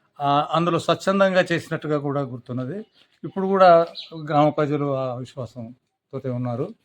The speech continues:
అయితే ఇప్పుడు, ఇప్-, ఇప్పుడున్న నిర్మాణము, ఆ, పూర్వకాలం దాంతో పోల్చుకుంటే చాలా ప్రతిష్టంగా, పటిష్టంగా ఉన్నది. ప్రతి సంవత్సరం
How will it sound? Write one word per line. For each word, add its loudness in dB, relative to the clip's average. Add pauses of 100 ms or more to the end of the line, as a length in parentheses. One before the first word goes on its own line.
(680)
అయితే -8
ఇప్పుడు, -4
ఇప్-, -10
ఇప్పుడున్న -2
నిర్మాణము, 0 (480)
ఆ, -8 (160)
పూర్వకాలం 0
దాంతో -2
పోల్చుకుంటే -10
చాలా -4 (140)
ప్రతిష్టంగా, -14 (400)
పటిష్టంగా -2
ఉన్నది. -2 (640)
ప్రతి -10
సంవత్సరం 0